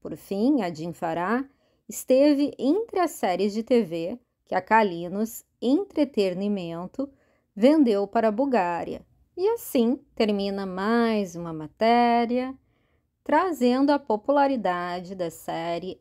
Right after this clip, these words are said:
Adin Fará, que tem sido vendida para várias partes do mundo.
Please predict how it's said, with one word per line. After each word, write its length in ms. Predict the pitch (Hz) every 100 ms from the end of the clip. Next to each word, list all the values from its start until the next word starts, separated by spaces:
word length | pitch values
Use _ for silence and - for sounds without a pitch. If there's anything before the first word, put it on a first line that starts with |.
| -
Adin 500 | 208 262 233 208 185
Fará, 500 | 180 - 302 214 220 - _ _ _ _ _
que 100 | -
tem 220 | 440 381
sido 500 | 302 - 294 285 285
vendida 840 | 240 294 320 254 - 196 196 240 254
para 360 | 202 180 170
várias 680 | 156 185 247 269 262 262 -
partes 640 | - 180 175 175 - 170
do 160 | 180 226
mundo. 640 | 208 170 151 143 143 -